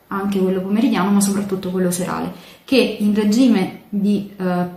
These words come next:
premenopausa, di menopausa, dovrebbe essere il più possibile, eh, leggero,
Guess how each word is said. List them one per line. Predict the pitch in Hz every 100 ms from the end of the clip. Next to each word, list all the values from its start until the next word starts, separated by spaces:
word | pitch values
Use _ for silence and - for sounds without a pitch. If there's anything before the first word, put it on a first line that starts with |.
| -
premenopausa, | - 226 202 190 214 185 -
di | 185
menopausa, | 220 269 175 175 190
dovrebbe | 202 214 196
essere | 180 - 190
il | 190 202
più | - 254 -
possibile, | - 233 - 196 180 175 185 202 202 - - - - - -
eh, | 214 208 196 190 190 180
leggero, | 196 247 202 196 165 170 220 254 -